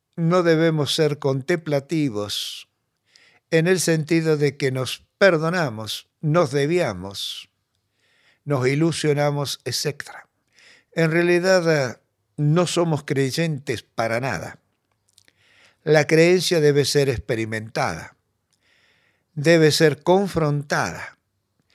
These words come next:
porque si no hay libertad para expansión, para expandirse, estamos como los famosos globos de la muerte de los circos, dando vuelta precisamente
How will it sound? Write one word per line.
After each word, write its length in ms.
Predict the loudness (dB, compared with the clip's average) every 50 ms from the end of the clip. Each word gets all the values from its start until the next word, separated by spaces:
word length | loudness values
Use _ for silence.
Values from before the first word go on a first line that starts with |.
| _ _ _ _ _ _ _ 2
porque 260 | 2 2 2 0 -2
si 180 | 0 0 0 0
no 100 | 2 0
hay 120 | 0 0
libertad 920 | 0 -2 0 2 2 0 0 -2 -4 -2 -2 0 0 -2 -2 -4 -4 -4 -2
para 240 | -2 -2 0 0 -2
expansión, 840 | -4 -4 -4 -4 -4 -4 -4 -6 -6 -4 -4 -4 -6 -6 -10 -14 -10
para 180 | _ -6 -4 -4
expandirse, 920 | -6 -6 -4 -4 -4 -4 -2 -4 -4 -4 -4 -6 -8 -8 -10 -10 -12 -12 _ _ _ _ _ _ _ _ _ _ _ _ _ _ _ _ _ _ _ _ _ _ _ _ _
estamos 460 | -4 -4 0 2 0 2 2 -2 -4
como 300 | -2 -4 -4 -2 -2 -2
los 160 | -2 -2 -2
famosos 480 | -2 -2 -2 -2 -2 -4 -2 -4 -4 -2
globos 440 | 0 2 2 4 2 2 0 -2 -2
de 140 | -2 -2 0
la 100 | -2 -2
muerte 380 | -2 -4 -6 -6 -6 -6 -6
de 80 | -6 -6
los 180 | -6 -6 -6
circos, 840 | -6 -6 -6 -6 -8 -10 -14 _ -18 -16 -14 -14 -14 -14 -14 -16 -18 _ _ _ _ _ _ _ _ _ _ _ _ _ _ _ _ _ _ _ _ _
dando 380 | -2 2 2 2 4 4 4 4
vuelta 420 | 6 4 4 4 4 2 -2 -2
precisamente 1120 | 0 0 -2 -2 -2 -4 -4 -2 -2 -2 -2 -2 -2 -4 -4 -6 -8 -10 -10 -12 -12 -14